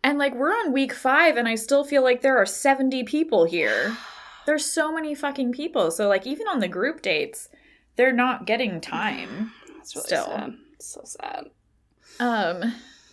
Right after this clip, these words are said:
Speaker 1: so I fully expect that there's gonna be some, I mean, there's gonna be tension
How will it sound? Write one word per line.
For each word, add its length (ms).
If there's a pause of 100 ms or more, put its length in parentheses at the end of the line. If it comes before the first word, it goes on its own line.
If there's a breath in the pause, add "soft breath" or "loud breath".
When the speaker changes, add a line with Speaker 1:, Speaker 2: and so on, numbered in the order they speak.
(440 loud breath)
Speaker 1:
so 380
I 440
fully 520
expect 960
that 180
there's 300
gonna 240
be 260
some, 960 (1700)
I 40
mean, 240 (180)
there's 220
gonna 120
be 120
tension 600